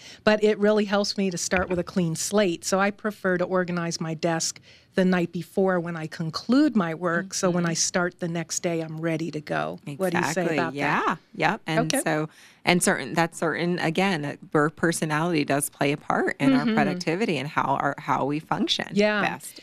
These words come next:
Speaker 1: And so I know you wanna focus on, um, more of the digital strategies, but can you give us any tips
Speaker 2: Sure.
Speaker 1: about the paper? 'Cause it's like those bunny rabbits that we all had as little kids. They,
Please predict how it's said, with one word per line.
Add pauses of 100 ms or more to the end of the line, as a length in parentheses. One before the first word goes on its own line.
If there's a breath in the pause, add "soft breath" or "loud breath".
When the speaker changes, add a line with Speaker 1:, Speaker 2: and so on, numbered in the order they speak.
(120)
Speaker 1:
And
so
I
know
you
wanna
focus
on, (100)
um,
more
of
the
digital
strategies,
but
can
you
give
us
any
tips
Speaker 2:
Sure.
Speaker 1:
about
the
paper?
'Cause
it's
like
those
bunny
rabbits
that
we
all
had
as
little
kids.
They,